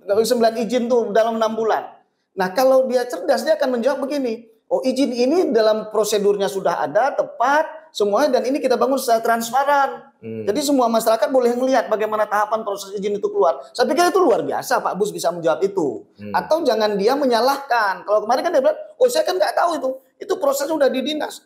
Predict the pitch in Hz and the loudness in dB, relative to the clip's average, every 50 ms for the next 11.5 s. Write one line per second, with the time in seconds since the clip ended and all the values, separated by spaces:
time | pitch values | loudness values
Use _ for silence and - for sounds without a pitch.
0 | _ _ _ _ _ _ _ 208 202 208 285 262 240 247 285 277 262 240 247 240 | _ _ _ _ _ _ _ -4 0 0 0 2 0 0 2 2 2 2 0 0
1 | 233 220 220 214 214 226 214 202 160 151 - - - 131 - - 131 170 202 214 | 0 2 2 2 0 0 0 0 0 0 -2 -8 -8 -8 -6 -2 0 2 2 4
2 | 202 196 - 175 165 160 160 156 156 160 139 135 123 120 123 123 160 - 92 92 | 2 2 0 -2 -4 -4 -2 -4 -4 -2 -2 -4 -4 -4 -4 -6 -6 -6 -6 -2
3 | 151 196 233 247 240 240 - _ _ _ _ _ _ _ - 147 143 143 160 - | -2 -2 -2 -2 -6 -10 -14 _ _ _ _ _ _ _ -2 0 2 2 0 2
4 | 156 165 147 151 147 151 139 143 131 170 208 202 - 180 - 147 139 - 170 165 | 2 2 2 4 2 2 2 2 2 0 0 2 0 0 0 0 0 0 -2 0
5 | 147 143 131 139 135 - 123 101 - 110 110 151 208 254 262 - - - - - | 0 0 0 -2 -2 -2 -2 -4 -4 -4 0 2 4 4 2 0 -4 -10 -14 -18
6 | - _ _ _ _ - - 160 156 156 151 160 151 156 156 156 151 147 147 143 | -20 _ _ _ _ -12 -8 -4 -2 0 0 0 -2 -2 -6 -6 -4 -6 -6 -6
7 | 147 170 160 147 139 131 139 - - - 131 135 156 180 220 269 311 - - - | -4 -4 -4 -4 -4 -6 -8 -10 -8 -4 -2 0 2 2 2 0 0 -4 -10 -16
8 | - - - - - 226 233 240 247 233 226 220 214 208 208 226 220 214 214 214 | -6 -4 -2 -2 0 0 2 2 2 2 2 0 -2 0 0 0 0 0 -2 -6
9 | 214 220 214 220 214 202 190 175 160 147 127 110 - - - _ _ _ _ _ | -6 -4 -4 -2 0 0 0 0 -2 -2 -4 -8 -10 -14 -20 _ _ _ _ _
10 | 254 226 247 240 262 269 247 262 - 254 247 240 233 233 233 208 220 220 208 202 | -2 0 0 2 2 2 0 0 -2 -2 -2 0 -2 -2 0 0 0 0 0 -2
11 | 202 - 190 165 143 139 104 78 - - | -4 -4 -2 -2 -2 -2 -4 -6 -10 -14